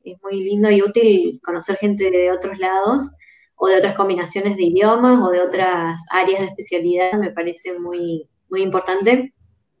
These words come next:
Este, así que me encanta esta comunidad que se está armando. Em, y bueno, yo recién, también me pasó de, digamos, de cuando estaba cursando la carrera y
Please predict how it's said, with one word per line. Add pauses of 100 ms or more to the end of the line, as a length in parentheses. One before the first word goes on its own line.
(320)
Este,
así
que
me
encanta
esta
comunidad
que
se
está
armando. (520)
Em, (720)
y
bueno,
yo
recién,
también
me
pasó
de,
digamos,
de
cuando
estaba
cursando (460)
la
carrera
y